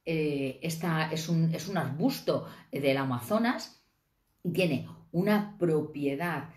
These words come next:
eh, altísima de lipólisis, es decir,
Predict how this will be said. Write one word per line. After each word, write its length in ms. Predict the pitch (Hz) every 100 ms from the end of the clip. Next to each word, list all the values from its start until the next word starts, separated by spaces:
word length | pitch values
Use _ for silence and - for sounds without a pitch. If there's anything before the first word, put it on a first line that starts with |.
| - -
eh, 520 | 139 135 127 127 127 -
altísima 920 | 139 135 - 208 208 262 277 311 -
de 200 | 147 151
lipólisis, 960 | 143 143 151 143 131 - 123 123 - -
es 80 |
decir, 480 | 135 135 131 120 -